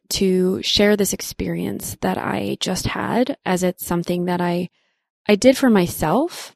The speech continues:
but also for you, to go deep within, to learn more about what the universe needs me to know so I can use my platform to be a voice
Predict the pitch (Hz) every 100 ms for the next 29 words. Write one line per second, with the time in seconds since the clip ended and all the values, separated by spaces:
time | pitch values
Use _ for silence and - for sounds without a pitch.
0 | _ 208 208 175 185 - 196 185 190 -
1 | _ _ - - 190 185 175 185 - _
2 | _ _ _ _ _ - 226 220 202 202
3 | 220 - 202 190 175 - 202 185 _ -
4 | - 180 180 180 - - 190 196 196 190
5 | 185 180 180 175 175 175 175 170 175 -
6 | _ _ _ _ _ - 175 175 185 196
7 | 202 208 - 208 202 214 214 214 240 175
8 | 165 - - 175 170 175 _ _ _ _
9 | 175 185 185 185 190 185 185 214 - 165
10 | - - 165 165 - 185 202 185 175 175
11 | - 165 180 175 - - -